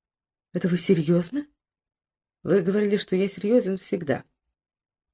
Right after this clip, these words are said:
«Какого же вы ждёте ответа?» «Нет-нет, но я пессимист, а в глубине души надеюсь, что вы скажете «да-да». Я должна дать оба ответа вместе?» «Не обязательно».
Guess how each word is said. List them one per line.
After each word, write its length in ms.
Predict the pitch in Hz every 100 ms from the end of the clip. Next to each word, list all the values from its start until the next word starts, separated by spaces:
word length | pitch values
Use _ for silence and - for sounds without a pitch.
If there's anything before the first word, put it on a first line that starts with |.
| _ _ -
«Какого 480 | 208 - 254 247
же 320 | 254 240 247 233
вы 160 | 233
ждёте 340 | 202 208 226 262
ответа?» 420 | 262 151 - - _ _ _ _ _ _ _ _ _ _
«Нет-нет, 760 | 143 170 285 285 151 185 - - _ _ -
но 80 | 233
я 100 | 262
пессимист, 560 | 208 - 196 247 254
а 80 | 135
в 60 | 127
глубине 320 | 135 143 170
души 240 | 160 165
надеюсь, 320 | 175 156 165 160
что 120 | 147
вы 60 |
скажете 480 | 143 - 160 147 -
«да-да». 460 | 139 151 151 190 - _ _ _ _ _ _ _ _ _ -
Я 160 | 196
должна 320 | 214 240 220
дать 240 | 233 220 226
оба 160 | 202
ответа 320 | 202 196 175 175
вместе?» 480 | 170 202 294 - 349 - _ _ _ _ _ _ -
«Не 240 | 131 156
обязательно». 720 | 208 240 - 151 - 170 170